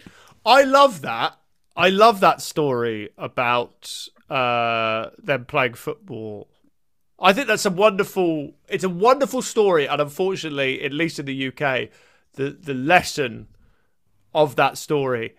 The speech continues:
Speaker 2: has not been learned at all, which is, "Oh, we're all exactly the same. Why are we killing each other?"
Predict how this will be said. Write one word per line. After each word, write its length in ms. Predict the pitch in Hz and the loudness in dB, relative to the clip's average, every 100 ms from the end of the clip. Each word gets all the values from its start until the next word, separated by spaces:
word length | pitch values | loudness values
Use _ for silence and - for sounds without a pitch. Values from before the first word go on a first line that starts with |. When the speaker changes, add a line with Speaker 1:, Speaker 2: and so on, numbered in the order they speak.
| _ | _
Speaker 2:
has 240 | 135 127 | -10 -8
not 320 | 143 147 147 | -2 0 0
been 140 | 151 135 | -4 -4
learned 340 | 131 123 117 - | 0 0 -2 -4
at 280 | 151 139 - | -2 -2 -2
all, 360 | 139 113 101 113 | -6 -6 -10 -10
which 260 | 151 143 147 | -10 -6 -4
is, 280 | 135 - - _ - | -4 -6 -14 _ 4
"Oh, 420 | 196 185 147 - | 8 8 6 0
we're 100 | 156 175 | -4 0
all 240 | 175 180 | 4 4
exactly 400 | 160 135 151 120 | 2 2 2 2
the 100 | 135 | -10
same. 500 | 139 170 143 127 117 - | -6 0 2 0 -4 -12
Why 340 | 123 127 131 131 | -10 -2 2 2
are 60 | |
we 100 | 123 | -2
killing 340 | 123 143 123 107 | -4 -6 -6 -8
each 160 | - | -12
other?" 300 | 104 101 92 | -12 -12 -14